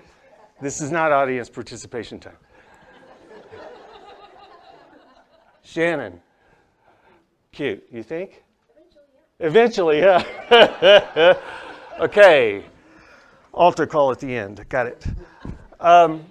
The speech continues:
so anyway, you expect this guy to show up and preach. And f-,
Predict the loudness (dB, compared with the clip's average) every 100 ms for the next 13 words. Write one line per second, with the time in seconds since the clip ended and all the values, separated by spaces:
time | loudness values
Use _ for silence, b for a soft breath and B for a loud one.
0 | _ _ _ _ _ 0 2 6 6 6
1 | 0 -2 2 2 2 -4 0 0 0 -4
2 | -8 -6 -4 -6 -8 -10 -14 -8 -6 -6
3 | -6 -8 -14 -16 -10 -8 -8 -10 -16 -18